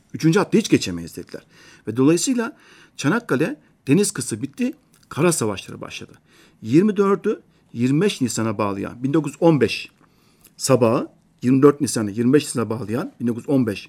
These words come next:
sabahı üç koya birden çıkartma gerçekleştirdiler. Aslında savaşın ana üssü Seddül Bahir bölgesiydi. Gelibolu Yarımadası'nın ilk kısmıydı. Seddül Bahir bölgesi.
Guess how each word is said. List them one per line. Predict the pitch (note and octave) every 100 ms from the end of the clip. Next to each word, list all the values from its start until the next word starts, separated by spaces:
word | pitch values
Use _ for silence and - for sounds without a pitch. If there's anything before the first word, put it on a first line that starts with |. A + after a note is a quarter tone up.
| _
sabahı | - G2 G2+ C#3+ C#4 - _ - - - _
üç | B3 - - - _
koya | - A#2 A2+
birden | A2 E3 G#3+ _ _ _ _ _ _ -
çıkartma | - D#3 D3 D3+
gerçekleştirdiler. | A#2+ G2 G2 - - - - - - _ - - -
Aslında | D#3 - E4
savaşın | G3+ G#3+ - - - _ _ -
ana | D3+ G#3+ -
üssü | B2 - - - _ _ _ _ _ _ _ - _
Seddül | - E3+ E3 E3+ C#3
Bahir | D3+ D3+
bölgesiydi. | A#2 G2+ F#2+ - G2
Gelibolu | A#2+ D#3 C3+ A2+
Yarımadası'nın | A2+ C3 B2 G#2+ B2+ E3+ - _ _ -
ilk | G3+ -
kısmıydı. | A2+ - - - - _ _ _
Seddül | - B2 C3 A2+
Bahir | A#2 A#2 F2+
bölgesi. | D#2+ E2 -